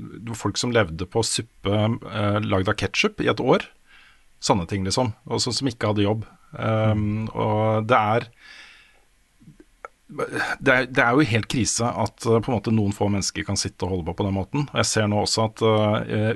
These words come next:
under, eh, covid-pandemien, så har, ehm, finansselskaper rundt omkring i verden tjent, eh, og nå vet jeg ikke hva det norske er, men det,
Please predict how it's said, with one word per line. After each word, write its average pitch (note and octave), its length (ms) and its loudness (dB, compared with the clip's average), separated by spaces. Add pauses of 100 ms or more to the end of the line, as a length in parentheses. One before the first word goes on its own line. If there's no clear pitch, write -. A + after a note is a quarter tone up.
under, G2+ 380 2 (240)
eh, A2 240 0
covid-pandemien, G#2+ 1200 2 (640)
så - 160 -2
har, A2 380 4 (260)
ehm, A2+ 640 2 (480)
finansselskaper G2 1200 -2
rundt G2+ 160 0
omkring G#2 220 0
i - 60 2
verden G#2 320 0 (520)
tjent, - 720 -2 (580)
eh, G#2+ 200 2
og A2 120 2
nå A2 140 4
vet G2+ 140 2
jeg G2+ 100 -2
ikke A2 100 2
hva G#2 60 2
det G#2+ 80 2
norske A2+ 260 2
er, D3 140 2
men A#2 120 -2
det, A#2 100 8